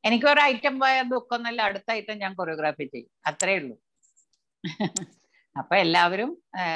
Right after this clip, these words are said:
നല്ലത് ചിന്തിക്കുക, പ്രവർത്തിക്കുക, ദൈവത്തിൽ വിശ്വസിക്കുക. ഏ, ഒരു കല കൈകാര്യം ചെയ്യുന്ന ആൾക്കൊരു ഭക്തി വേണം മനസ്സിൽ,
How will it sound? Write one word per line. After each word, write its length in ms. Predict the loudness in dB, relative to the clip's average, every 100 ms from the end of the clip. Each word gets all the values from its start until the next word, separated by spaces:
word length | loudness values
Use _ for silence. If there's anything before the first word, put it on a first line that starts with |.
| -2 -4
നല്ലത് 720 | -4 -4 -2 -2 0 -2 -2
ചിന്തിക്കുക, 500 | -6 -8 -6 -4 0
പ്രവർത്തിക്കുക, 840 | 0 0 -2 -4 -12 -4 0 0 -4 _ _ _ -4
ദൈവത്തിൽ 500 | -2 0 -2 -2 -2
വിശ്വസിക്കുക. 880 | -4 -2 -4 -4 -2 2 2 0 -8 _ _ _ _ _ _ _ -2
ഏ, 40 | 0 2 0 -2 -4 -2
ഒരു 360 | 0 0 2
കല 400 | 0 4 4 2 -2 -6
കൈകാര്യം 400 | -6 -2 -4 -4
ചെയ്യുന്ന 240 | -8 -8 -6
ആൾക്കൊരു 340 | -8 -8 -10
ഭക്തി 480 | -4 -4 -6 -6 -2
വേണം 360 | 0 0 -2 -2
മനസ്സിൽ, 460 | -2 -4 -8 -10